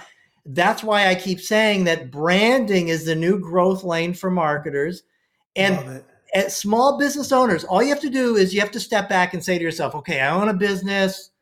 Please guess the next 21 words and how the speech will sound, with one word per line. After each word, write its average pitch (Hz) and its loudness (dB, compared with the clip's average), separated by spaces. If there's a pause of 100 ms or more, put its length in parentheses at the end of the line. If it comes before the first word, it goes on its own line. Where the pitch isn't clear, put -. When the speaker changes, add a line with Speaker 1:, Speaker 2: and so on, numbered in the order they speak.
(500)
Speaker 1:
You 160 -4
know, 151 0 (280)
I, 165 0
I'm, 156 -6 (200)
I'm 175 0
the 170 0
chief 262 -2
bottle 214 2
washer. 208 2 (200)
I 170 0
empty 226 0
the 208 -2
trash 202 0
and 180 -2
I 175 -2
make 180 0
all 180 0
the 196 0
marketing 175 0
decisions." 135 -4
And 147 -6